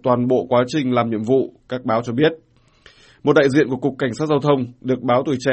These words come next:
dẫn lời nói rằng việc lực lượng chức năng sử dụng camera chuyên dụng, giám sát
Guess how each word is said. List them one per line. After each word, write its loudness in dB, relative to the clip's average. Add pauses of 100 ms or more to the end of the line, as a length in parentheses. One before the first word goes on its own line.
dẫn 0
lời 2
nói 0
rằng 0 (100)
việc -2
lực -4
lượng -2
chức -6
năng 2 (260)
sử -2
dụng 0
camera 4
chuyên -2
dụng, 0 (300)
giám 0 (100)
sát 2